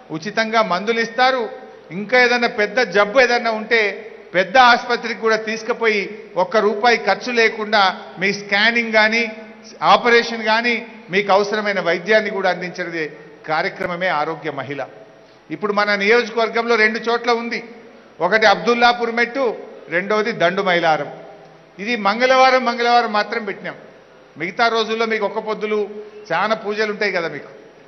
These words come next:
మంగళవారం అయితే కొద్దిగా తక్కువ ఉంటాయని చెప్పి ప్రతి మంగళవారం నాడు ఉదయం నుంచి రాత్రి వరకు ఆ బృందం అంతా అక్కడ ఉంటది. So మీరెవ్వరికైనా అట్లాంటి ఇబ్బందులు ఉంటే ధైర్యంగా మా ఆర్పీలు, మా వివోఏలు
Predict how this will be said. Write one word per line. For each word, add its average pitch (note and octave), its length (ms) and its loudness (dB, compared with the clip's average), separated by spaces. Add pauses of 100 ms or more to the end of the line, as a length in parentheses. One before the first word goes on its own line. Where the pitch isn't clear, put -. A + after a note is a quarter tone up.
(120)
మంగళవారం A3+ 520 4
అయితే A3+ 220 2
కొద్దిగా G3+ 380 -2
తక్కువ A#3 220 -8
ఉంటాయని G#3+ 320 -2
చెప్పి G3+ 640 -2 (220)
ప్రతి F#3 320 0
మంగళవారం A3+ 680 4
నాడు A#3 200 4
ఉదయం A3 400 4
నుంచి A3+ 280 -4
రాత్రి G#3 340 2
వరకు G3+ 360 -2 (520)
ఆ D#3+ 100 0
బృందం G3 420 -2
అంతా G3+ 200 -4
అక్కడ F3+ 220 -4
ఉంటది. D#3+ 300 -6 (680)
So G3 100 -6
మీరెవ్వరికైనా A#3 800 0
అట్లాంటి A3+ 340 -2
ఇబ్బందులు A3+ 360 -2
ఉంటే G#3+ 540 -4 (260)
ధైర్యంగా A3+ 520 2
మా G3 100 0
ఆర్పీలు, G#3 600 0
మా G#3 160 2
వివోఏలు G#3 760 2